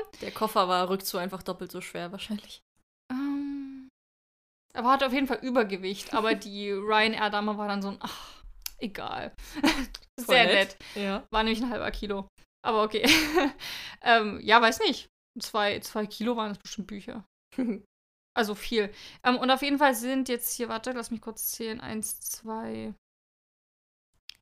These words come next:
Speaker 2: Ich weiß es nicht. Es sind auf jeden Fall zwei Bücher, die hab ich zum Geburtstag noch bekommen. Sehr spät zum Geburtstag. Ich hatte im April. Aber im Mai hab ich auch noch Geschenke <laughs> bekommen.
Speaker 1: <laughs>
Speaker 2: Und auf jeden Fall eins, zwei, drei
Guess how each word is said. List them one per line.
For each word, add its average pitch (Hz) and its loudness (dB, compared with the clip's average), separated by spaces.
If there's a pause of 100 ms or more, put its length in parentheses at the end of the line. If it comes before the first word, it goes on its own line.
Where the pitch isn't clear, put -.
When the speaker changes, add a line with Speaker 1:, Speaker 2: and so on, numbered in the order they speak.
(240)
Speaker 2:
Ich 220 -16
weiß - -14
es 240 -18
nicht. 247 -20 (220)
Es - -16
sind 285 6
auf 285 8
jeden 302 6
Fall 277 4
zwei 254 2
Bücher, 277 -2
die 247 -4
hab 240 4
ich 233 -6
zum 226 -4
Geburtstag 208 -8
noch 240 -6
bekommen. 254 2
Sehr 226 0
spät 269 -4
zum 208 -4
Geburtstag. 202 -10
Ich - -18
hatte 214 -6
im 208 -6
April. 233 0 (420)
Aber 196 -2 (320)
im 233 -4
Mai 226 0
hab 240 0
ich - -12
auch - -10
noch 220 -6
Geschenke 240 -6
<laughs> - -
bekommen. 330 2 (200)
Speaker 1:
<laughs> 254 0 (760)
Speaker 2:
Und 277 4
auf 262 0
jeden 285 0
Fall 285 0
eins, 262 -2
zwei, 247 0
drei 247 4